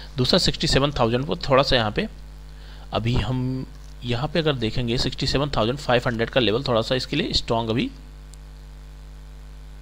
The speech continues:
काम करेगा, वो काम करेगा इसके लिए support का। तो यहाँ आप देख रहे हैं, और उसके लिए नीचे अभी market में उतना जाना नहीं चाहिए। अगर market जाता है तो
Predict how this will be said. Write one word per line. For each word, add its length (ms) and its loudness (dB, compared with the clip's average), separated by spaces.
काम 180 4
करेगा, 400 4
वो 120 -2
काम 260 0
करेगा 260 4
इसके 280 0
लिए 200 -2
support 320 0
का। 180 -10
तो 60 4
यहाँ 320 8
आप 80 4
देख 240 4
रहे 140 6
हैं, 260 2
और 160 8
उसके 220 4
लिए 200 6
नीचे 320 4
अभी 180 6
market 320 2
में 80 -2
उतना 260 -2
जाना 280 2
नहीं 240 0
चाहिए। 380 4
अगर 220 0
market 340 -2
जाता 320 2
है 80 2
तो 560 2